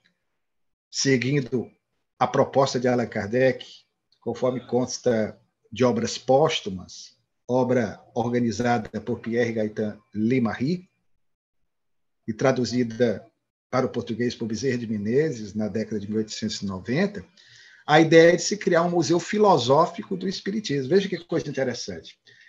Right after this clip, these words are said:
Claro que quando nós falamos de museu, era o entendimento que ele tinha, porque também era essa a proposta de Allan Kardec, era um museu não com peças propriamente, embora houvesse busto de Allan Kardec,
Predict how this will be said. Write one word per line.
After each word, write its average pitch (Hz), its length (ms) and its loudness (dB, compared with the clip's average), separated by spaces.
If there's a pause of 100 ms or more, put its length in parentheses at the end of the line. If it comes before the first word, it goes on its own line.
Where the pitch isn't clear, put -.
(140)
Claro 160 240 6
que - 100 -8
quando 143 220 0
nós 131 160 0
falamos 123 360 0
de 120 80 -4
museu, 110 640 0 (600)
era 110 100 -4
o - 20 -2
entendimento 110 540 -2
que 113 80 -8
ele 101 140 -6
tinha, 139 460 -4
porque 110 340 -6
também 117 360 0
era 107 140 0
essa 135 320 0
a - 40 -10
proposta 113 480 -8
de 107 60 -6
Allan 101 160 -6
Kardec, 123 520 -4 (800)
era 143 240 8
um 160 80 4
museu 160 340 0
não 226 120 -2
com 254 120 0
peças - 580 2
propriamente, 123 640 -4
embora 135 300 2
houvesse 127 360 2
busto 120 600 -4
de 107 80 -6
Allan 107 180 -6
Kardec, 123 640 -2